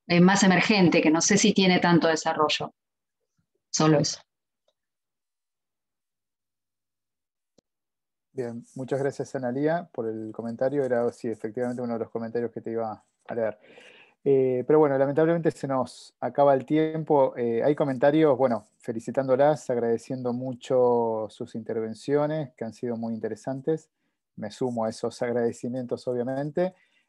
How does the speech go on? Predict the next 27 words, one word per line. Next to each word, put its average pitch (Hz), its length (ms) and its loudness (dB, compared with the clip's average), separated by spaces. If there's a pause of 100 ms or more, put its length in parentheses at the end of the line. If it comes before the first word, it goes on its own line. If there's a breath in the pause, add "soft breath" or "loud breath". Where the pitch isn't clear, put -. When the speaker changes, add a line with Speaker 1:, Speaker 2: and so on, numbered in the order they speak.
(100)
Speaker 2:
Eh, 120 480 2
de 123 120 -2
Uruguay, 139 400 4
por 135 140 -2
ejemplo, 131 280 -6
nos 120 140 -6
llega 131 100 -2
un 131 100 -6
comentario 127 640 0
de 120 140 2
que 117 160 -4
los 110 140 -6
conceptos 123 580 -8
son 123 200 -8
trasladados 120 840 0
a, 107 540 -6
a 107 100 -6
Uruguay, 123 460 0
a - 20 0
la 113 140 -2
realidad 113 400 -4
de 127 240 -2
ellos, 139 320 -6
y 120 40 -8
que 113 100 -12
están 120 200 -8
trabajando, 120 760 -4